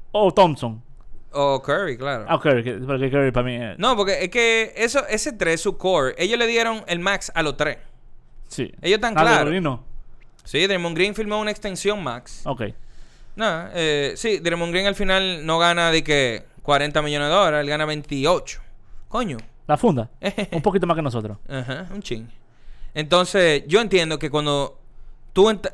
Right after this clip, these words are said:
Speaker 2: tú estás enseñando tu color ahí, tú estás diciendo, "Este es mi equipo por los próximos cinco años, y nosotros vamos a ir con todo". Ellos, acuérdate que hicieron la movida de agarrar a D'Angelo Russell. Se lo quita-, ellos lo que hicieron fue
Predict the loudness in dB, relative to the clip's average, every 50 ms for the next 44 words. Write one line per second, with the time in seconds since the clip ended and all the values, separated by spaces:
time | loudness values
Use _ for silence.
0 | -8 -6 -2 0 0 0 0 0 0 0 0 -2 -2 -2 0 2 4 4 4 4
1 | 4 2 0 0 -2 -2 0 2 2 2 0 -2 -2 -2 -2 -2 -4 -4 -8 -12
2 | -14 -14 -14 -14 -18 -10 -2 0 2 4 4 4 2 2 0 -2 0 -2 -2 0
3 | -2 0 0 0 0 2 0 0 0 0 -2 -2 -2 -2 -2 0 4 6 6 6
4 | 6 4 0 -4 -10 -14 -16 -18 -18 -14 -6 0 0 4 6 6 8 8 6 4
5 | 4 2 -2 -2 0 2 2 2 0 -2 -10 -18 -20 -20 -20 -20 -20 -20 -20 -20
6 | -10 -2 2 2 4 4 4 4 4 4 4 2 -2 -4 -4 0 2 2 4 4
7 | 4 2 2 0 -4 -6 -6 -4 -2 0 0 0 0 -2 -2 0 0 0 0 0
8 | 0 2 2 2 4 2 2 2 2 0 -2 -2 0 4 4 6 6 6 4 2
9 | 2 4 4 6 6 6 4 4 2 2 2 2 2 4 4 4 4 2 2 0
10 | 0 0 -2 -4 -8 -8 -10 -12 -16 -18 -18 -16 -16 -16 -4 2 4 4 4 6
11 | 4 4 4 4 2 2 2 2 2 2 0 0 2 0 2 2 2 2 2 2
12 | 0 0 -4